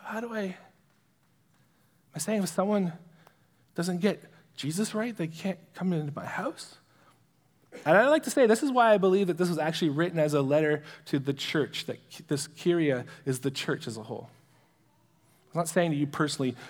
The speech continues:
never welcome someone who doesn't follow all the teachings of Jesus into your home. What it's saying is, uh, there was these people that would travel from church to church. They were, they were prophets. You can read this in the Didache, and there's instructions about them.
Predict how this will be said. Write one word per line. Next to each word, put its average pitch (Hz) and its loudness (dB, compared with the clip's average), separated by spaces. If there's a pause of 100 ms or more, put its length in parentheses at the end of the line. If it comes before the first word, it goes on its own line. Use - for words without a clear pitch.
(180)
never 139 2 (380)
welcome 135 -2
someone 123 0
who 120 -6
doesn't 123 -4 (600)
follow 131 -2
all 127 0 (760)
the - -20
teachings 127 -6
of 117 -4
Jesus 120 -4
into 120 -12
your 110 -10
home. 107 -8 (220)
What 156 0
it's 165 -2
saying 240 0
is, 143 2 (640)
uh, 127 -6
there 151 4
was 151 4
these 160 2
people 190 2
that 151 4
would 139 -2
travel 147 2
from 160 -2
church 160 -4
to 220 -8
church. 147 0
They 143 0
were, 139 -2 (160)
they 127 0
were 143 4
prophets. - 0 (220)
You 143 -12
can 131 -2
read 147 4
this 160 -2
in 180 2
the 165 4
Didache, 143 2
and 151 -2
there's 135 -4
instructions 151 -2
about 117 -4
them. 110 -6